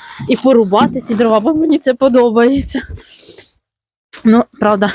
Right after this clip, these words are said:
і добре, що й не треба рубати, такі влазять. Там в нас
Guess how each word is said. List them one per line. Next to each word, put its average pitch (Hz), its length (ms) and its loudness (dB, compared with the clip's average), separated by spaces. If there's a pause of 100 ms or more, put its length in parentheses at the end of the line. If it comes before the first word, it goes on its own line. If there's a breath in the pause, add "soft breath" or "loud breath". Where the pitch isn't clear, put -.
(140)
і 196 40 0
добре, 190 260 0
що 190 140 -4
й - 20 0
не 185 120 -2
треба 156 260 -2
рубати, 160 380 -4
такі - 280 0
влазять. 170 460 0 (1600 loud breath)
Там 240 120 0
в 240 40 4
нас 240 280 0